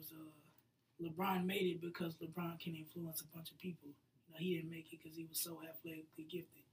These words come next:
'Cause, 'cause, you know, it's a bunch of, it's a bunch of six eight people out in the world. You know, you know that can dunk a basketball, but, but LeBron, you know, his influence and, you know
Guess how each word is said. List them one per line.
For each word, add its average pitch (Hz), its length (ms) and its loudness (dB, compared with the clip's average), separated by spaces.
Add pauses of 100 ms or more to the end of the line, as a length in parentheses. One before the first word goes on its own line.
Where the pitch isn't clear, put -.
(160)
'Cause, 156 280 -6 (520)
'cause, 170 140 0
you 165 80 -2
know, 160 360 -4
it's 180 180 4
a 170 40 -2
bunch 180 320 2
of, 160 140 -6 (260)
it's 185 160 2
a 185 40 0
bunch 185 240 2
of 165 60 0
six 175 280 2
eight 160 240 -4
people 160 340 -4
out 151 160 -12
in 156 60 -12
the 156 160 -16
world. 156 180 -14 (380)
You 160 80 -12
know, 147 180 -12 (420)
you 165 80 -8
know 160 80 -2
that 160 140 -4
can 151 140 -10
dunk 156 240 -8
a - 20 -10
basketball, 156 680 -8
but, - 200 -16 (960)
but 156 180 -2
LeBron, 165 560 0
you 170 120 -4
know, 160 40 -8
his 165 220 -2
influence 165 600 -6
and, 156 160 -16
you 160 180 -16
know 151 240 -20